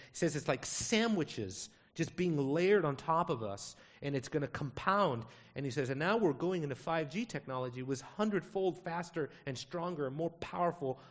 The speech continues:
uh, radio waves that are coming." She's like, "What are we doing?" So she's sitting there pleading with Con-, Congress as a leading scientist and leading, uh, uh, uh, doctor in her medical field where she s-,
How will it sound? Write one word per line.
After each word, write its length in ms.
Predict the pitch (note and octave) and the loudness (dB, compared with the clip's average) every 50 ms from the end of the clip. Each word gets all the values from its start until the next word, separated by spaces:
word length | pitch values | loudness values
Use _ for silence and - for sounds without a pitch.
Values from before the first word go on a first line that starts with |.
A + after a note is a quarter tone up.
| - - | -18 -10
uh, 220 | - C3 B2 B2 B2 B2 B2+ A#2+ C3 B2 - | -4 -2 -2 -2 -2 -4 -6 -10 -10 -12 -8
radio 300 | E3 C#3 D3 E3 F#3+ F#3 | 0 2 2 4 4 4
waves 260 | D3+ C3 B2+ C3 B2 A#2+ | 4 4 2 2 0 0
that 60 | B2 | -2
are 60 | B2 | -2
coming." 300 | A#2+ - - A#3 A#3+ G#3+ | -2 -4 -6 -6 -6 -6
She's 200 | - - - - | -8 -12 -10 -4
like, 160 | D#3 D3 C#3+ - - B2+ | -4 -4 -4 -4 -10 -10
"What 240 | C3+ D3+ F#3 A3+ A#3+ | -6 -4 -2 -2 -2
are 60 | A3+ | -2
we 180 | F3+ D3+ C#3+ | -2 -4 -6
doing?" 260 | B2 A2 D#3 F#3+ A3 A3 | -6 -2 -2 -2 -2 0
So 140 | - D3 | -2 -4
she's 200 | B2+ - - A3 | -4 -4 -6 -6
sitting 200 | - - G#3 F3+ | -6 -4 -4 -2
there 140 | D#3 C#3 B2+ | -2 -2 -4
pleading 680 | - - - - - F#3+ G#3 A#3+ C4+ C4+ A#3+ E3 C#3 A#2+ - - - - | -6 -8 -18 -16 -10 -6 -2 -2 0 0 0 0 -2 -4 -10 -14 -18 -4
with 200 | - D3 C#3+ - | 0 0 0 0
Con-, 380 | - - F3+ F3+ G3 G3+ G3 F3 - - | 0 0 2 2 2 2 0 -6 -8 -10
Congress 440 | - - F#3+ G#3 G3+ D#3 C#3 B2 - | 0 2 2 2 4 2 0 0 0
as 200 | - E3 C3+ C3+ | -4 -4 -2 0
a 60 | C3+ | 0
leading 600 | C3 C3+ C#3 D#3 F3 G#3+ A#3+ C4+ C4+ C4+ C4 A#3 | 0 0 0 0 0 2 2 2 2 2 0 0
scientist 720 | - - - F#3+ F3+ F#3+ G3 G3 F3+ - D3+ A#2+ - - - - - - - | -4 -4 -4 -2 -2 -2 -2 -4 -4 -4 -4 -6 -6 -8 -16 -20 -20 -8 -4
and 300 | C#3+ C#3+ C3+ C3+ C3+ C#3+ | -2 0 0 0 0 0
leading, 460 | F3+ G#3+ B3+ C#4 C#4+ C4+ C4 B3+ A3 - C#3+ C#3 - | 2 2 2 2 2 2 2 0 -2 -4 -12 -14 -8
uh, 40 | C3+ | -6
uh, 400 | C#3 C#3 A2 - C#3 B2+ A#2+ B2+ C#3 - C3+ | -4 -4 -2 -2 -4 -4 -4 -6 -8 -4 -2
uh, 240 | B2+ A2+ A2+ A2+ A2 | 0 0 0 0 -2
doctor 480 | A2 C3 E3 F3+ G#3 G#3 - D#3 C#3 | 0 0 0 2 0 0 0 0 0
in 80 | B2+ B2 | 0 0
her 180 | A#2 D3 G3 | -2 0 0
medical 380 | G3 E3+ F3 F#3 G3+ - - D3 | 0 2 0 0 0 0 -2 -4
field 360 | - - B2 A#2 A2+ A#2 A2+ | -2 -2 -4 -2 -2 -2 -2
where 120 | A#2 A#2+ A#2+ | -2 -4 -4
she 140 | - - | -6 -10
s-, 100 | A#2 - | -14 -12